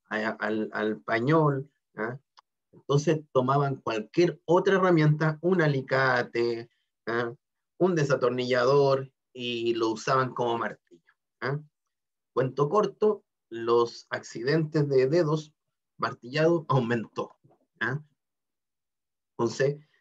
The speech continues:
cada herramienta tiene un uso correspondiente, ¿eh? Ahora hay que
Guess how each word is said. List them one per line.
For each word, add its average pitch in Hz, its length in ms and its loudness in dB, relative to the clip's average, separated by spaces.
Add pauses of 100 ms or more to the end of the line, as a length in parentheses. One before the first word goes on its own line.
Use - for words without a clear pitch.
(360)
cada 151 340 4
herramienta 156 640 0
tiene 151 180 0
un 143 140 2
uso 156 320 -2
correspondiente, 131 800 -6 (240)
¿eh? 135 200 -12 (800)
Ahora 113 180 0
hay 107 120 -4
que 107 340 -2